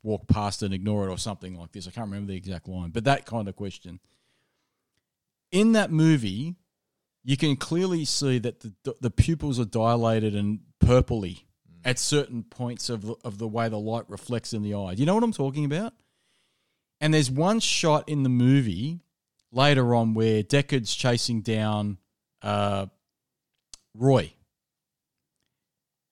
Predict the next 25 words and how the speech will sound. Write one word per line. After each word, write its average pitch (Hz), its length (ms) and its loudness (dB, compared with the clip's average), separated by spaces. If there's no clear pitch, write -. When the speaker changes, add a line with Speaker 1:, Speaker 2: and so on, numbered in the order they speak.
Speaker 1:
And 139 400 2
you 139 140 0
can 151 180 2
see 208 420 0
the 143 140 0
same 190 580 0
purpley 160 580 -2
reflection 135 600 -4
in 120 120 0
his 110 200 -2
eye 123 500 0
at 123 120 -4
a 120 80 -4
certain 131 460 0
scene. 107 440 -4
It's 127 160 -2
very 156 460 2
subtle, 170 680 2
but 143 220 -4
people 165 320 4
have 139 160 -4
picked 139 240 2
up 131 180 -2
on 104 200 -4
it. 87 100 -16